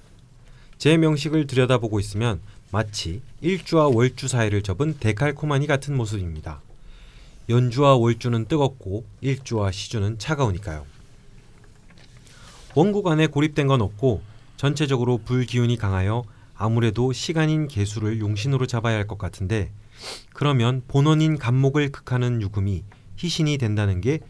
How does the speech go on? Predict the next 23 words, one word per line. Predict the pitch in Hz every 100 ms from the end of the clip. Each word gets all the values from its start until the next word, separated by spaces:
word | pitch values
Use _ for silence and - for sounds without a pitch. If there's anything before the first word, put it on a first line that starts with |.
| -
논리적으로 | - 104 104 101 87 101 147
말이 | 82 127 139
안 | 80
되는 | 120 156
것 | 160
같습니다. | 131 - 98 82 - - - - - - - - - - -
그렇다고 | - 180 180 165 165 160
원국 | 131 151 160 156
안에 | 139
없는 | 120 104 120 123
토를 | - 123 117 117
용신으로 | 113 120 147 143 131
가져온다는 | 120 113 113 110 107
것은 | 90 87 127 95 - - - - -
그나마 | - 110 113 110 104
시간에 | 104 - 143 127 123
미약하게 | 101 123 139 156 151
남아있는 | 135 120 120 110 117 123 113 -
개수마저 | 101 101 160 113 87 69 - - -
막아버리게 | 90 92 90 82 78 101
될 | 135 135
것 | 143 139
같고요. | 123 - 80